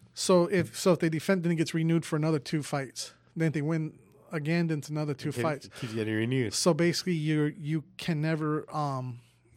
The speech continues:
Speaker 1: you can never go out as champion. So you can't go to, like, Bellator as champion. You can't go to any of these other fight organizations as champions.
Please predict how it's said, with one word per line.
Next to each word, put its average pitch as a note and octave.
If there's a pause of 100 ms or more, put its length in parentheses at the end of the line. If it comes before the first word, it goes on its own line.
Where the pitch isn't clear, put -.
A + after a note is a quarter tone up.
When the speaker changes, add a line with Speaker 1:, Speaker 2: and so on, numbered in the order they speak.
Speaker 1:
you E3+
can E3
never D#3+
go C#3+
out C#3+
as B2+
champion. C3+ (480)
So -
you D#3
can't D#3+
go D#3
to, C#3+
like, C3+
Bellator C#3+
as C3+
champion. C#3+
You C3+
can't D3
go C#3+
to C#3
any D3
of C#3
these C3+
other C#3+
fight C#3+
organizations C3+
as B2
champions. F#3